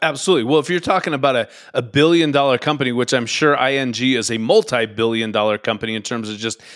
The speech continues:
their revenue every year, eight million dollars over four years, that averages out to two million dollars a year. Two million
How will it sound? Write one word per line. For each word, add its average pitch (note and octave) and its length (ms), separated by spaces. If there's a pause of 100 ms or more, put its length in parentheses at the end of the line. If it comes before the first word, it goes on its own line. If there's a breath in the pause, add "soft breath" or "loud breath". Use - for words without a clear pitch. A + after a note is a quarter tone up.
(160 loud breath)
their B2 160
revenue A#2 600
every A2 400
year, G#2+ 420 (440 loud breath)
eight E3+ 200
million D#3+ 480
dollars C#3+ 400
over B2+ 240
four C3+ 360
years, C3+ 340
that C3 200
averages B2 520
out B2+ 260 (220 loud breath)
to C3 140
two D#3 280
million C3+ 420
dollars A#2+ 500
a A2 60
year. A2 460 (280 loud breath)
Two F#3+ 260
million F3+ 500